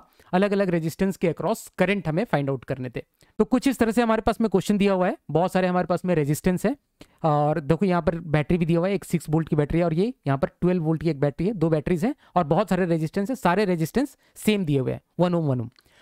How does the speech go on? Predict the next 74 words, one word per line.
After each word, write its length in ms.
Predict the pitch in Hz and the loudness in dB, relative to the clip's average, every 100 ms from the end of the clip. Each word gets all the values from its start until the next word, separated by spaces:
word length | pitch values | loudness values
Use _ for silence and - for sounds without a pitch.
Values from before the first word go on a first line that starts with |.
| - | -4
अब 120 | 208 | 0
यहाँ 160 | 240 233 | 2 2
पर 140 | 269 | 2
हम 100 | 240 | 2
लोग 140 | 262 - | 0 0
कुछ 160 | 285 | -4
सिमेट्री 480 | - 220 208 202 240 | 0 2 2 2 0
यूज़ 260 | 202 196 - | 2 0 0
करने 240 | 147 139 | -2 0
वाले 220 | 123 123 | -2 -4
हैं, 120 | 117 113 _ _ _ - | -8 -14 _ _ _ -2
है 40 | |
ना? 60 | 262 | -2
सिमेट्री 380 | - 196 196 226 | 2 0 2 0
हमें 220 | 233 175 | 0 0
दिख 160 | 151 254 | 0 2
रही 100 | 254 | 2
है 60 | 220 | 2
यहाँ 180 | 151 | 0
पर, 160 | 131 - _ - | 0 -4 _ -6
जैसे 180 | 180 240 | -2 0
हम 80 | 240 | 0
लोग 180 | 247 - | -2 0
क्यूब 200 | 214 208 | 0 2
में 320 | 226 247 240 | 0 0 0
बा-, 140 | 180 | 0
अ, 260 | - 196 175 | -2 -2 -2
पहले 260 | 170 180 208 | 0 0 0
हम 80 | |
लोग 160 | 208 196 | 0 -2
जो 160 | 185 180 - | -2 -4 -2
क्यूब 220 | 226 233 | -2 0
वाला 140 | 196 190 | 0 2
बहुत 200 | 185 180 | 0 0
सारा 140 | 185 | 0
केसेस 260 | 180 170 180 | 0 -6 -4
पढ़ 160 | - 160 | -2 -2
रखा 180 | 151 160 | 0 0
होगा 100 | 156 | 0
तुमने, 240 | 160 190 - - - | -2 -4 -8 -20 -6
एचसी 180 | 156 185 | -2 2
वर्मा 200 | 165 160 | 2 0
में 100 | 160 | 0
बहुत 180 | 143 151 | 0 0
सारे 120 | 123 | 0
केसेस 280 | 151 - 131 | -2 -6 -4
दिए 140 | 139 | -2
हुए 120 | 135 | 0
हैं, 60 | 226 _ - - | -2 _ -16 0
तो 60 | 196 | 2
वहाँ 140 | 202 | 2
पर 120 | 226 | 0
हम 80 | 220 | 0
लोग 80 | 202 | 0
जिस 140 | 190 | 2
तरह 120 | 220 | 0
की 80 | 208 | 0
सिमेट्री 360 | - 196 170 208 | 0 0 2 2
यूज़ 160 | 196 | 0
करते 220 | - 175 320 | -2 -6 -4
हैं, 60 | 208 | 0
थोड़ा 200 | 226 - 226 | 0 -2 -2
उसी 180 | - | 0
तरह 180 | - 226 | 2 0
की 120 | 214 | 0
सिमेट्री 340 | 208 185 160 202 | -2 -2 0 0
हम 100 | 180 | 0
लोग 140 | 180 | 0
यहाँ 120 | 156 | -2
पर 120 | 156 156 | -2 -2
यूज़ 220 | 160 - | -2 -2
करने 180 | 156 151 | -2 0
वाले 200 | 147 | 0
हैं। 60 | 247 | -2